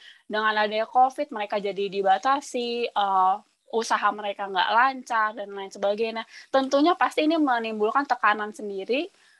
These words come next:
ke mental mereka, dan akhirnya hasil dari tekanan tersebut pasti berpikir ya, ketika kita ditekan, kita nggak mungkin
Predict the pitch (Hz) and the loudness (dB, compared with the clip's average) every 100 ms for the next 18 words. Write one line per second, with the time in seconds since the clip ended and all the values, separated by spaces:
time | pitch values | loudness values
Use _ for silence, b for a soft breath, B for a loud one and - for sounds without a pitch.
0 | b - 208 202 202 202 202 202 196 180 | b 2 2 4 0 2 2 2 -2 -4
1 | - 269 339 _ _ _ _ 233 214 202 | 0 0 0 _ _ _ _ -4 -2 -2
2 | 196 208 214 262 277 - _ _ _ - | -4 -4 -2 0 0 0 _ _ _ -6
3 | 220 226 254 233 226 226 233 226 220 233 | -4 -2 -2 -2 -2 -2 -2 0 -2 -6
4 | 240 233 294 - - 294 247 262 233 - | -10 -8 -4 -4 -4 -2 -2 -4 -8 -2
5 | 254 269 254 285 240 226 226 233 220 214 | 0 2 -2 -2 -4 -2 -2 0 0 0
6 | - - 277 254 277 240 208 240 | -2 0 0 -2 -4 -4 -4 -8